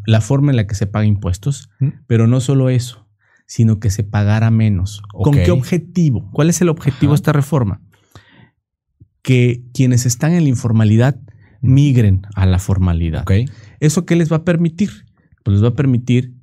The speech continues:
Speaker 1: eh, acceder a otras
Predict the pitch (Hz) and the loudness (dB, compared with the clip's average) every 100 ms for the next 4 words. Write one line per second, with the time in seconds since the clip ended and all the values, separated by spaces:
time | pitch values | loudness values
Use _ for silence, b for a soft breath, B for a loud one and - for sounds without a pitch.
0 | _ - 101 98 98 98 101 98 95 104 | _ -2 2 2 0 -4 -8 -6 -4 0
1 | 104 123 - 107 104 120 139 160 147 - | 0 0 -2 0 2 2 0 0 0 -2
2 | - | -12